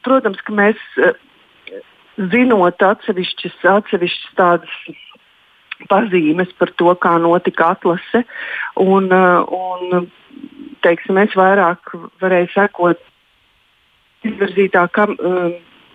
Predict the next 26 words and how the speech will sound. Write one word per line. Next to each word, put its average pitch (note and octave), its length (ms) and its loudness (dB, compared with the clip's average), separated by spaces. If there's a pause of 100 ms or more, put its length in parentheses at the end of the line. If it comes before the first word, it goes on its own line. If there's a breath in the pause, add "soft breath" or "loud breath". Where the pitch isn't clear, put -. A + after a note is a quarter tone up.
(120)
kandidāta G3+ 720 2
atlasē, G3+ 500 0
kur - 120 -10
tomēr F#3+ 400 0
bija F3+ 140 2
lielāka F#3 480 2
diskusija G3 580 0
arī E3+ 200 0
par, E3+ 220 -2 (440 loud breath)
un F#3+ 120 -2
diezgan F#3+ 340 2
atklāta F#3+ 460 0
diskusija F3+ 540 0
par F3+ 120 0
nosacījumiem. G3 1120 0 (1200)
Tomēr, G3+ 540 2
eh, F3 200 2 (420)
es F#3+ 60 -8
domāju, G3+ 420 0
ka G3+ 80 -6
šie G#3 240 0
kandidāti G3+ 880 0 (300 loud breath)
jau F#3+ 420 2
ir A3+ 260 2 (580 loud breath)
diezgan, G3 600 -2
eh, D#3+ 220 0